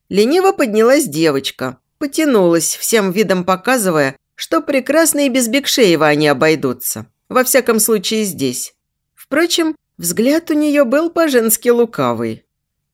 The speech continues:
"Спокойной ночи", сказал Бекшеев уже у двери.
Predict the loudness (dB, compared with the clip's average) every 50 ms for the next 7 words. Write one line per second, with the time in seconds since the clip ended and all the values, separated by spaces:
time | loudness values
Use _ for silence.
0 | _ _ -14 0 0 0 2 6 4 6 6 6 4 4 4 4 4 2 0 -2
1 | -6 -8 -8 -10 -14 _ _ _ _ -16 0 2 2 4 4 4 4 4 4 0
2 | -2 -2 0 -2 0 2 2 2 0 0 -2 0 0 2 2 2 2 0 -2 -4
3 | -2 -2 -2 -2 -4 -6 -10 -12